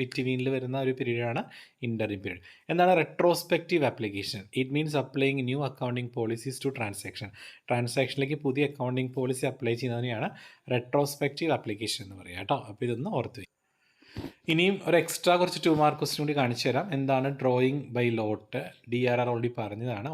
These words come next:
On debenture എന്ന് പറഞ്ഞാൽ എന്താണ്? ഡിവിസിബിൾ പ്രോഫിറ്റ്, ക്യാഷ് ബോണസ് എന്താണ്? ക്യാപിറ്റൽ ബോണസ് എന്താണ്? ഫ്രീ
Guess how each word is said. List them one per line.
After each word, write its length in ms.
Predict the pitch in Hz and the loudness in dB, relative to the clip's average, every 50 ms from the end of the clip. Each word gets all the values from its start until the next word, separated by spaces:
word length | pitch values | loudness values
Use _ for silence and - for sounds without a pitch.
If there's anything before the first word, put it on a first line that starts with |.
| 127 | -2
On 120 | 113 117 123 127 131 | -2 -2 0 2 2
debenture 420 | 131 127 127 123 123 117 123 123 123 | 2 4 2 -2 -2 -2 -2 -4 -2
എന്ന് 120 | 120 123 123 120 | -2 -2 -2 -2
പറഞ്ഞാൽ 280 | 110 107 104 110 110 107 98 | -2 -4 -6 -6 -8 -8 -8
എന്താണ്? 360 | 95 95 107 101 95 98 139 190 - - _ - - _ _ _ _ _ _ _ _ 123 120 | -8 -10 -10 -10 -8 -8 -8 -8 -10 -12 _ -20 -20 _ _ _ _ _ _ _ _ 0 2
ഡിവിസിബിൾ 520 | 120 120 113 120 123 120 - 131 127 123 127 - | 4 4 4 2 0 -2 -4 -4 -4 -4 -4 -2
പ്രോഫിറ്റ്, 580 | 123 110 104 104 - - 113 - _ - 110 107 110 - - - | -2 -2 -2 -4 -8 -14 -14 -14 _ -6 -6 -6 -6 -8 -12 -6
ക്യാഷ് 380 | - 117 110 110 110 - - 117 113 117 | -4 -2 -2 0 -2 -2 -4 -4 -2 0
ബോണസ് 340 | 117 117 120 123 120 - 123 110 | 2 2 2 0 -2 -4 -6 -8
എന്താണ്? 340 | 98 98 101 95 95 120 190 240 - _ - - - _ _ _ - | -8 -8 -10 -8 -8 -8 -8 -10 -12 _ -20 -20 -20 _ _ _ 0
ക്യാപിറ്റൽ 680 | 143 135 127 127 131 127 - 151 143 147 151 156 151 147 139 | 4 6 6 4 4 2 -2 -2 -2 2 2 2 2 4 2
ബോണസ് 340 | 131 120 117 110 113 - - - | 2 2 2 2 -2 -4 -2 -2
എന്താണ്? 400 | 101 95 92 98 98 90 90 104 147 196 - - _ _ _ _ _ _ _ _ _ _ - | -2 -2 -2 -6 -8 -8 -6 -6 -6 -6 -8 -12 _ _ _ _ _ _ _ _ _ _ 4
ഫ്രീ 160 | 139 135 143 | 8 8 10